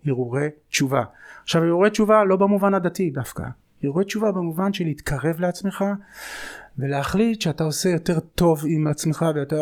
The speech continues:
מתקרב, ואתה עושה את הדברים שאתה באמת רוצה לעשות. זה תשובה. אתה פתאום תתחיל לאכול יותר טוב, אתה תתחיל לישון יותר טוב, זה סוג של תשובה. אתה משיב את הקשר שלך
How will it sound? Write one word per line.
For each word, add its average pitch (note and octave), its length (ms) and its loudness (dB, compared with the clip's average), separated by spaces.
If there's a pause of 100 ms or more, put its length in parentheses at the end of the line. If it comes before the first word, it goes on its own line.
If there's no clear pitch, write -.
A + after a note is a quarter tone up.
(160)
מתקרב, D#3 680 0
ואתה D3+ 160 -2
עושה E3 220 2 (500)
את D#3 180 -2
הדברים D#3+ 420 2
שאתה - 200 2
באמת F3 420 4
רוצה F#3 260 2
לעשות. E3+ 540 2
זה C#3+ 160 -2
תשובה. A#3+ 400 2 (840)
אתה - 80 0
פתאום - 260 0
תתחיל F3+ 460 2
לאכול F3+ 400 4
יותר E3+ 320 0
טוב, D#3+ 260 2
אתה D#3 120 0
תתחיל E3+ 380 0
לישון F3+ 360 4
יותר E3+ 300 2
טוב, D#3 280 2
זה D3 120 -4
סוג - 280 -2
של D#3 140 -2
תשובה. G#3+ 400 4 (720)
אתה D3 180 -2
משיב B3 720 4 (640)
את - 100 -2
הקשר A#3 340 4
שלך A3+ 300 4